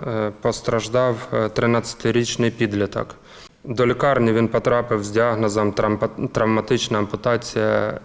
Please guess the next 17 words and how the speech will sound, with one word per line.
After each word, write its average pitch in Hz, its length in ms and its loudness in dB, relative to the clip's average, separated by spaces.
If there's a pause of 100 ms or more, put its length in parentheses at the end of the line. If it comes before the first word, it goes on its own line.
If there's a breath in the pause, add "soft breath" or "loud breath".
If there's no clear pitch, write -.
чотирьох 113 420 0
пальців. - 520 -4 (200)
Наразі 113 380 -2
перебуває 107 800 0
в 107 140 -4
Лозівській 104 560 -4
лікарні. - 420 -6 (480 loud breath)
І 123 100 -2
першого 123 440 2
липня 127 460 2
у 117 240 2
селі 117 500 2
Богодарова 113 800 2
Барвінківської 113 760 0
громади 107 480 2
Ізюмського 104 480 0
району 104 480 2